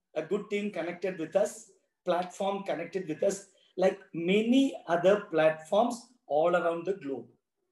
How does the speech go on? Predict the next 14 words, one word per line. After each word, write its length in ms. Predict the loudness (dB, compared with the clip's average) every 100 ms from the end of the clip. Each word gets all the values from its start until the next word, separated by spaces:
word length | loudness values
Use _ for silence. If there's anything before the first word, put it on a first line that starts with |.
| _
Actual 520 | -4 -4 -6 -4 -2 -2
business 400 | -2 0 -2 -2
collaborations 880 | 0 0 0 2 0 0 -4 -2 0
are 160 | -2
different, 480 | -2 -6 -4 -2 -2 -6 _ _ _ _ _
and 240 | -4 -4 -4 -12 _ _ -4
really 320 | -2 -2 0
collaborating 680 | 0 4 4 2 -2 -4 -4
in 80 | 0
the 160 | 0 0 -4
platforms 720 | -2 -2 -2 0 0 -2 -12 _ _ -10
to 100 | -8
support 600 | -6 -8 -6 4 4 4 0 0
businesses 600 | 0 0 -2 -2 -4